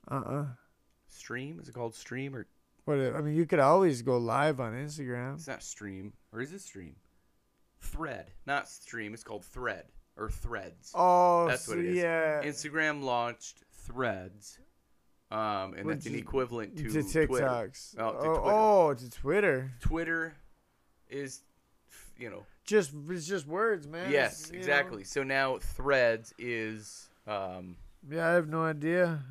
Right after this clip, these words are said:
Speaker 2: is Instagram's or Meta or whatever it is.
Speaker 1: Oh, that'd be Facebook.
Speaker 2: Both. F-,
Speaker 1: Well, Meta,
Speaker 2: Instagram
Speaker 1: Meta is Instagram now too?
Speaker 2: Yeah, Instagram and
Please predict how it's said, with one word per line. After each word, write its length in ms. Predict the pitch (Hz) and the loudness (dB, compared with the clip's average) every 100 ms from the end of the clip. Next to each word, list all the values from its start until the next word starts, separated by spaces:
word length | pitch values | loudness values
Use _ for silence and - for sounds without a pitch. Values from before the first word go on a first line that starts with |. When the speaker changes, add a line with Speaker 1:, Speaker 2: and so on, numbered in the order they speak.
| 147 147 | -14 -8
Speaker 2:
is 240 | 104 107 | -8 -8
Instagram's 1120 | 147 143 135 - 120 104 101 98 101 90 - - | -6 -6 -6 -10 -4 -2 -4 -6 -12 -14 -16 -10
or 120 | 104 | -8
Meta 540 | 101 107 120 104 95 95 98 | -6 -4 -2 -4 -6 -12 -12
or 80 | 98 | -10
whatever 320 | 92 92 90 | -8 -8 -10
it 80 | 87 | -10
is. 280 | 87 90 - | -10 -10 2
Speaker 1:
Oh, 180 | 180 170 | 4 6
that'd 220 | 185 165 | 6 4
be 160 | 170 160 | 0 0
Facebook. 640 | - 165 185 147 147 123 92 _ - | 0 -2 -2 -4 -10 -12 -14 _ -20
Speaker 2:
Both. 600 | 95 117 135 131 90 - | -20 -4 0 2 0 -8
F-, 340 | - - 160 | -10 -10 -6
Speaker 1:
Well, 120 | 175 170 | -2 -2
Meta, 60 | 165 165 170 202 202 151 | -2 2 6 8 8 6
Speaker 2:
Instagram 40 | |
Speaker 1:
Meta 280 | 160 180 202 | 4 4 4
is 260 | 196 160 | 4 2
Instagram 680 | 147 98 160 151 160 180 180 | -4 -4 -6 -6 -4 0 0
now 120 | 170 | 0
too? 380 | 160 170 202 220 - - _ _ | 0 0 0 -2 -10 -20 _ _
Speaker 2:
Yeah, 380 | 113 120 113 95 | -6 -2 0 -2
Instagram 600 | 117 131 - 139 135 123 | -6 -8 -8 -4 -4 -4
and 100 | 110 | -10